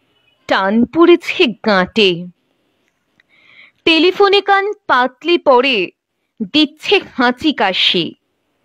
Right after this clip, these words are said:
অদৃশ্য দানব ভয়ে কাঁপছে বিশ্ববাসী। জনগণ হিস্টেরিয়া, যেও না কো আর বেড়ে, রবির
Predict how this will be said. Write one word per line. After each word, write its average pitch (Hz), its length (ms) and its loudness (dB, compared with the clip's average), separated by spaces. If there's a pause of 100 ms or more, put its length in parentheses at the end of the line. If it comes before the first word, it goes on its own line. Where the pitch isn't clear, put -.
(840)
অদৃশ্য 190 680 2 (260)
দানব 196 400 0 (120)
ভয়ে 208 420 0 (1000)
কাঁপছে - 640 0
বিশ্ববাসী। 170 1080 -2 (1600)
জনগণ 262 680 2 (140)
হিস্টেরিয়া, 185 760 0 (920)
যেও 339 260 4
না 415 140 4
কো 392 140 -2 (140)
আর 359 80 0 (140)
বেড়ে, 214 340 0 (880)
রবির 262 360 2